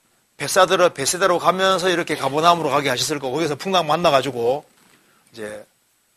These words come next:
도착한 곳은 게네사라 땅의, 땅인데 그게 아주 굉장히 넓은 지역이랍니다.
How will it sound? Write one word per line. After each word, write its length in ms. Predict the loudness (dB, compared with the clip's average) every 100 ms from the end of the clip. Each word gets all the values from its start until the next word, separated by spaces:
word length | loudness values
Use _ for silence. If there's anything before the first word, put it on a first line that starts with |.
| _ _ _
도착한 440 | 0 4 6 6 4
곳은 440 | 2 2 0 -8 _ _ _ _ -14
게네사라 480 | -2 2 4 6 4
땅의, 640 | 6 4 6 4 4 0 -6 _
땅인데 400 | -2 0 0 -2
그게 220 | -2 -2
아주 160 | -2 -2
굉장히 340 | -6 -2 0
넓은 220 | 0 0 0
지역이랍니다. 800 | -2 -4 -8 -10 -18 -12 -12